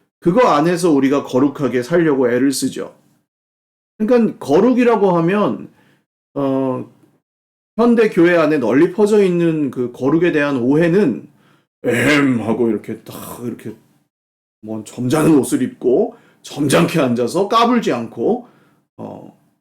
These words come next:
목소리도 좀 "할렐루야" 이렇게 좀 두껍게 내고, 어, 이런 걸 거룩이라고 생각하시는, 거룩의 이미지만 갖고 계시는 거죠.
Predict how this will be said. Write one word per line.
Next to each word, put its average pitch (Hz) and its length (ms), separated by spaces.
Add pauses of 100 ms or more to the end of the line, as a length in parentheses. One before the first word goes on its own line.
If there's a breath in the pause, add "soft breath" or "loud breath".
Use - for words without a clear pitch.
(200)
목소리도 131 500
좀 135 180
"할렐루야" 107 760
이렇게 117 480 (200)
좀 139 240
두껍게 131 360
내고, 120 580 (280 soft breath)
어, 110 80
이런 240 320
걸 254 180
거룩이라고 190 580
생각하시는, 123 1200 (440)
거룩의 175 480
이미지만 190 520
갖고 123 240
계시는 120 380
거죠. 139 360